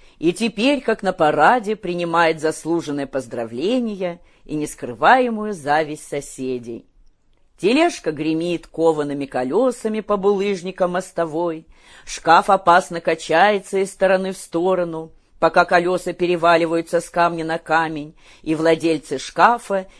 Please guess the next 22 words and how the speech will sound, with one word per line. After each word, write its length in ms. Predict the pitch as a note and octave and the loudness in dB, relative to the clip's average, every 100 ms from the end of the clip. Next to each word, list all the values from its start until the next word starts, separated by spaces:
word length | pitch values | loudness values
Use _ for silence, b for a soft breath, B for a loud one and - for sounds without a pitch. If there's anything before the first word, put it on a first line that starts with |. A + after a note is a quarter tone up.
| b | b
и 140 | B3 A#3+ | -2 0
мать, 440 | D#3+ G#3+ G#3 - | 4 4 2 -2
и 80 | D#3 | 0
отец, 540 | C#3 - E3+ G3+ - | 0 0 0 0 -2
и 60 | C#3+ | -8
дети 640 | B2+ F3 A3 G3+ F3 E3 b b - | -4 0 0 -2 -8 -10 b b -4
наперебой 680 | F3+ A#3 C4 C#4 C4 F4 C#4+ | -2 2 2 2 4 4 4
осыпают 760 | C4+ C4 B3+ G#3+ A#3 A3 G#3 | 2 -2 4 4 6 2 -4
тележечника 880 | - G3 F#3 G3 F#3+ F#3+ - F3+ F3 | -4 -2 2 0 -2 -6 -8 -2 -2
Шнейера 800 | F3 - E3 E3+ E3 D#3 D3+ D3 b b | -2 -4 -2 0 0 -2 -4 -6 b b
градом 580 | C#3 D3 C4+ C#4 A#3+ A3+ | -4 4 4 4 0 -2
ругательств. 1000 | G3 F3+ D3 C#3+ C#3 - B2+ A#2 - _ _ _ _ _ - | -4 -2 2 2 2 -4 -14 -14 -20 _ _ _ _ _ 4
А 140 | F3 | 4
он, 340 | G3+ D4 D#4 C#4+ | 6 4 4 6
раскачивая, 880 | C4 C4 - B3 A#3+ A#3+ A3 G#3+ | 4 4 6 6 6 0 0 0
как 240 | G#3+ G#3+ G#3 | 2 0 2
лошадь, 480 | F#3 G3+ G3+ F#3+ - | 2 4 2 -4 -8
в 100 | - | 2
такт 340 | F3+ F#3 F#3+ | 4 4 2
шагам 560 | - F#3 E3 F3+ F3+ E3 | -4 -2 2 2 2 0
бритой 340 | E3 E3 E3 | -2 -2 -2
головой, 680 | C#3+ C#3+ C3+ C3+ G#3 A#3 A3+ | 0 0 0 0 -2 -2 -6